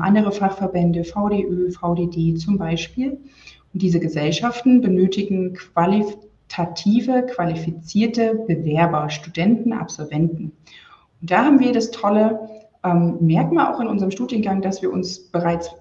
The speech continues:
in der Konzeptionsphase ganz eng an den qualitativen Vorgaben, an den Zulassungskriterien, zum Beispiel der Deutschen Gesellschaft für Ernährung, orientiert haben.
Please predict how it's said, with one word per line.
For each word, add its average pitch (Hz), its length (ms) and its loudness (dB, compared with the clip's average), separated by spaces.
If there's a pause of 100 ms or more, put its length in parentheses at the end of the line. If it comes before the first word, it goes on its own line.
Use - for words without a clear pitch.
in 254 140 6
der 285 140 4
Konzeptionsphase 196 1040 -2
ganz 160 380 -4
eng 262 400 2
an 170 160 0
den 170 260 -2
qualitativen 170 800 -8
Vorgaben, 240 640 -4
an 190 120 -4
den 165 240 -4
Zulassungskriterien, 220 1300 -2
zum 226 160 -4
Beispiel 190 340 -2
der 185 100 -4
Deutschen 180 340 -6
Gesellschaft 180 420 -4
für - 80 -6
Ernährung, 175 380 -2
orientiert 175 720 -2
haben. 226 340 -2